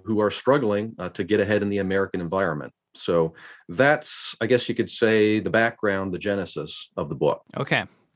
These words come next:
Speaker 2: Um, so in his foreword, Robert Woodson talks about, uh, the, the contested nature of the definitions of race and justice.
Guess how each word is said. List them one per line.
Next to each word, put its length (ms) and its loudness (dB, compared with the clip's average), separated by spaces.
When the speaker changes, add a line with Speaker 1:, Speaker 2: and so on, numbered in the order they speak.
Speaker 2:
Um, 280 2
so 200 0
in 220 0
his 400 -6
foreword, 640 0
Robert 300 0
Woodson 580 -2
talks 360 -4
about, 440 0
uh, 340 -2
the, 380 -4
the 400 -8
contested 680 -4
nature 720 0
of 280 -2
the 100 -4
definitions 800 -4
of 460 -6
race 400 -4
and 160 -6
justice. 600 -4